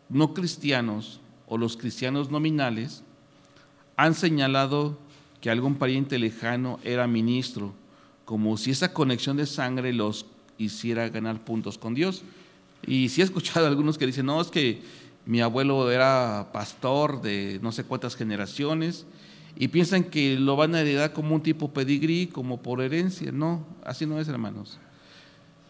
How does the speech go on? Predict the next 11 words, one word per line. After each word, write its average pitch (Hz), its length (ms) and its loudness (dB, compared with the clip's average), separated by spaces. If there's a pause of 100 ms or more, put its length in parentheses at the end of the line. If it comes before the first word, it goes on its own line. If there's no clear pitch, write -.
(520)
Dios 156 420 6
de 175 100 2
manera 139 360 0
personal 131 800 0 (280)
se 113 280 -2
va 117 320 2
a 139 40 4
manifestar 123 640 -2
a 120 80 -4
cada 110 300 -6
persona. 120 500 -4